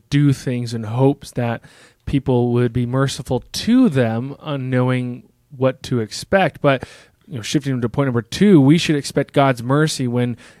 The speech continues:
you and I respond to the gospel. And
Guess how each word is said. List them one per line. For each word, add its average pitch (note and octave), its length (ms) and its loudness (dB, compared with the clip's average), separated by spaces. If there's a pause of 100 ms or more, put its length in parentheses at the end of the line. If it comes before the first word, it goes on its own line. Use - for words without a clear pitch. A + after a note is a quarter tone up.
(100)
you D3+ 220 4
and D3 80 4
I D3+ 120 4
respond D3 920 2
to B2 240 0
the A2 120 -4
gospel. G#2 640 -6 (520)
And C3+ 560 0